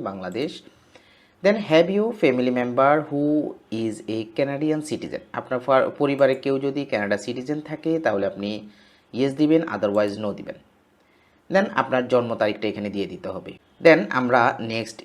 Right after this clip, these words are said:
স্টেপে চলে যাব। Then are you a lawful permanent resident of United States with a valid ইউএসএ citizenship, আমরা এটা no দিয়ে দিব। Then নেক্সটে চলে যাব। তারপর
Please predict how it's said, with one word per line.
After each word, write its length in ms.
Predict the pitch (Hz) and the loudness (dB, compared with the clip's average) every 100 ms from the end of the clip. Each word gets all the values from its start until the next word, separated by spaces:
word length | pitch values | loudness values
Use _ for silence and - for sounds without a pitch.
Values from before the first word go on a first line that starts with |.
| 120 120 | -10 -6
স্টেপে 360 | - 104 107 101 | -2 -2 -2 -2
চলে 140 | 92 92 | -4 -4
যাব। 120 | 90 69 _ _ _ _ _ 156 | -12 -16 _ _ _ _ _ 8
Then 160 | 180 185 208 - - 127 | 8 8 -4 -10 4 6
are 100 | 123 123 | 6 4
you 100 | 135 127 | 2 2
a 40 | 127 127 | 2 2
lawful 340 | 156 156 180 180 | 0 2 0 4
permanent 360 | 131 117 117 117 | 2 2 -2 -2
resident 460 | 117 - 131 135 143 151 - 107 | -4 -4 -4 -2 -4 -8 -4 2
of 100 | 110 110 107 110 | 4 4 -2 -4
United 260 | 107 113 110 101 - | -4 -6 -8 -12 -8
States 360 | 113 104 120 131 104 | -4 -2 -2 -6 -6
with 180 | 104 104 104 | -6 -4 -4
a 20 | 110 - | -4 -2
valid 280 | 101 98 101 95 | -2 -2 -4 -6
ইউএসএ 380 | 98 98 92 104 98 | -2 -2 -2 -8 -10
citizenship, 560 | 107 101 104 - 143 151 113 | -8 -8 -8 -6 -8 -6 -8
আমরা 160 | 98 98 | -4 -6
এটা 120 | 95 98 98 | -4 -6 -6
no 80 | 98 104 | -6 -4
দিয়ে 140 | 104 | -4
দিব। 140 | 107 110 143 202 - _ _ _ _ _ 107 | -4 -4 -6 -6 -14 _ _ _ _ _ 0
Then 120 | 127 165 - 110 | 0 0 -6 -6
নেক্সটে 260 | 107 - 110 | -4 -6 -2
চলে 160 | 110 98 | -2 0
যাব। 120 | 92 76 - _ _ - | -4 -6 -18 _ _ 2
তারপর 340 | 165 170 180 | 2 10 10